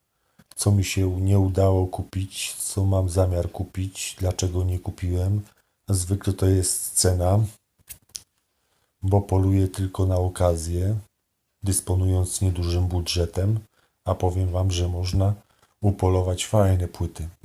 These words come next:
<clears throat> Tylko trzeba po prostu, no, trz-, przeszukiwać Allegro. Max Werner, nieznany twórca, dlatego dla mnie ciekawy.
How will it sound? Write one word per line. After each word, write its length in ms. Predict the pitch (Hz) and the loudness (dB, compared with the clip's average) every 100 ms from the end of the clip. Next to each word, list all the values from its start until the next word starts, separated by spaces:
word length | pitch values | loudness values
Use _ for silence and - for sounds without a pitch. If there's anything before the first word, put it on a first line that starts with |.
| 98 123 143 | -10 -10 -10
<clears throat> 520 | - 117 101 98 - - | -4 0 2 0 -2 -4
Tylko 260 | 101 95 | -2 -2
trzeba 340 | - 98 92 90 | -2 0 0 -2
po 140 | 82 | -4
prostu, 560 | - 85 - - 85 92 _ _ _ _ _ - - _ _ _ _ _ _ _ _ _ | -4 -4 -4 -6 -6 -6 _ _ _ _ _ -20 -20 _ _ _ _ _ _ _ _ _
no, 460 | 214 120 120 123 110 | -10 -4 0 2 0
trz-, 280 | - - - | -2 -2 -2
przeszukiwać 1040 | - - 113 - 101 107 90 85 82 - - - - - _ 98 | 2 4 4 4 2 4 4 2 0 -4 -6 -10 -16 -20 _ 0
Allegro. 540 | 87 82 82 78 78 - - _ _ _ _ - - - _ _ - | 2 2 0 -2 -6 -12 -20 _ _ _ _ -12 -12 -12 _ _ 0
Max 300 | 101 101 85 | 2 4 0
Werner, 540 | 85 87 78 76 80 - _ _ _ _ - | 0 0 0 -8 -8 -14 _ _ _ _ -6
nieznany 480 | 92 87 87 90 85 | -2 -2 0 0 -2
twórca, 720 | 80 - 87 - - 85 98 101 _ _ _ _ | -6 -8 -10 -8 -4 -2 -2 -4 _ _ _ _
dlatego 400 | 92 95 90 87 | -4 -2 -2 -2
dla 160 | 87 87 | -2 -2
mnie 180 | 87 | -4
ciekawy. 580 | 87 - - 82 78 90 | -4 -8 -6 -8 -6 -6